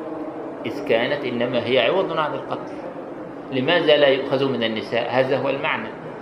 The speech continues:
لماذا لا تؤخذ الجزية من الصبيان؟ لأنها عوض عن القتل. إنما إذن إذ كانت إنما هي عوض عن القتل، وهؤلاء لا يقاتلون.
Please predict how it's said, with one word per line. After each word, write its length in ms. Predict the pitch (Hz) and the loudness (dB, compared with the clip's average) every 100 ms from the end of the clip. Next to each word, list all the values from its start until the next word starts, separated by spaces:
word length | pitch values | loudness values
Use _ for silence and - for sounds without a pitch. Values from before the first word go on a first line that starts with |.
| - - - | -14 -14 -8
لماذا 460 | 110 135 160 160 | -2 0 4 4
لا 120 | 156 151 | 4 4
تؤخذ 320 | 156 143 135 | 2 -2 -2
الجزية 560 | 131 120 139 139 131 | -2 -4 -2 0 0
من 200 | 127 120 | 0 -4
الصبيان؟ 560 | 113 - 123 117 113 120 - - - - - | -6 -6 -6 -2 0 -2 -6 -12 -12 -12 -4
لأنها 760 | 127 147 143 170 147 131 - 123 | 0 2 2 0 0 -2 -4 -2
عوض 360 | 143 135 120 | 0 0 -2
عن 160 | 107 107 | -4 -6
القتل. 300 | 104 - - - 113 | -10 -12 -12 -12 -12
إنما 180 | 104 - - | -10 -10 -8
إذن 380 | 143 131 156 202 - - | -4 0 0 -2 -8 -4
إذ 120 | 254 - - | -4 -6 0
كانت 340 | 147 110 - - - - 127 | 0 2 -2 -6 -8 -8 -6
إنما 420 | 117 113 127 131 | -4 -4 -4 -2
هي 120 | 131 | 0
عوض 260 | 120 151 - - | 0 -2 -6 -8
عن 120 | - | -10
القتل، 300 | - - 151 - - - - - - - - | -12 -14 -14 -14 -14 -14 -14 -14 -12 -12 -2
وهؤلاء 920 | 123 151 240 - 160 143 117 147 208 - - | 0 2 2 2 4 4 4 2 -2 -6 -2
لا 120 | 131 | 2
يقاتلون. 680 | 196 202 185 180 180 180 165 | 4 4 4 4 2 0 -2